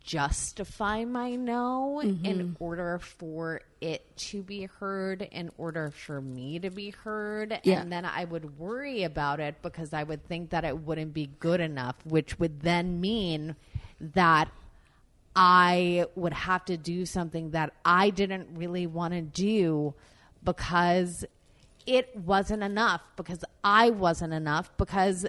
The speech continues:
Speaker 1: they were asking for explanation.
Speaker 2: Guilty.
Speaker 1: They were saying,
Speaker 2: <laughs>
Speaker 1: "I need more.
Speaker 2: Yeah.
Speaker 1: This isn't enough for me." And now I'm like, "Motherfucker, I don't care."
Speaker 2: <laughs> Yeah.
Speaker 1: I said, "No."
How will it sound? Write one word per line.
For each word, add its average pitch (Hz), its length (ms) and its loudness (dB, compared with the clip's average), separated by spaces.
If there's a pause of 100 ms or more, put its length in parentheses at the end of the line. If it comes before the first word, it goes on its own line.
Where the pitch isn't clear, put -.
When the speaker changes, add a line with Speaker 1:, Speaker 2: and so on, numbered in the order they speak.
Speaker 1:
they 196 280 4
were 240 180 4
asking 208 520 2
for 226 120 0
explanation. 240 1080 2 (200)
Speaker 2:
Guilty. 196 520 -2
Speaker 1:
They 262 180 10
were 262 200 6
saying, 277 600 8 (100)
Speaker 2:
<laughs> - 120 -2
Speaker 1:
"I 240 300 8
need 233 320 0
more. 208 540 2 (180)
Speaker 2:
Yeah. 185 200 6
Speaker 1:
This 247 240 6
isn't 262 260 0
enough 190 340 0
for 262 120 2
me." 302 360 -2
And 220 180 0
now 233 260 6
I'm 277 140 4
like, 226 220 -2
"Motherfucker, 294 840 10 (160)
I 302 240 12
don't 262 420 10
care." 285 600 12 (160)
Speaker 2:
<laughs> - 1300 0
Yeah. 214 280 6
Speaker 1:
I 262 120 12
said, 175 380 2
"No." - 480 12